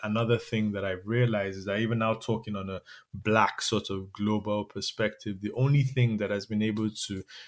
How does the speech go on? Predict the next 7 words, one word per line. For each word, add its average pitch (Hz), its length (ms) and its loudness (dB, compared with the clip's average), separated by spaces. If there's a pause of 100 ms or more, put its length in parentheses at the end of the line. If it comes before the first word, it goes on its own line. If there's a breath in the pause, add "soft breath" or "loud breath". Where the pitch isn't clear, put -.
(160 loud breath)
create 117 560 4 (100)
any 123 240 10
meaningful 113 640 2
dialogue 98 800 4
between 107 720 -2 (720 soft breath)
African 123 540 6
Americans 104 1040 -2